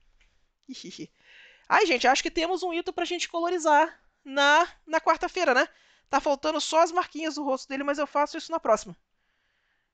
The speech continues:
Oh, yeah. Aí, quarta-feira, eu quero, pra gente, ah, ah, pra gente começar, então, a gente vai falar sobre como que eu faço colorização, quais os layers que eu uso, modo de camada.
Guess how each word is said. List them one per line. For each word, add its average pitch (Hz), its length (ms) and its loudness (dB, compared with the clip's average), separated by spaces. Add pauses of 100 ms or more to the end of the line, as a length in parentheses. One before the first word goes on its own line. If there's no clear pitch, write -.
(240)
Oh, 254 220 -2
yeah. 196 280 0 (1400)
Aí, 349 500 4 (460)
quarta-feira, 302 720 2 (560)
eu 254 180 2
quero, 240 560 2 (380)
pra 254 220 4
gente, 277 680 0
ah, 247 440 4
ah, 233 40 -2
pra 240 120 -4
gente 254 220 -8
começar, 269 400 -2
então, 254 360 0 (800)
a - 80 0
gente 277 220 -4
vai 277 180 4
falar 240 280 4
sobre 226 460 -4 (160)
como 285 380 0
que 285 100 0
eu 254 60 2
faço 247 320 2
colorização, 226 680 -2
quais 247 260 -2
os 220 120 -8
layers 240 320 -2
que - 80 -12
eu 220 100 -6
uso, 285 240 -2
modo 233 320 0
de 196 80 -14
camada. 285 460 0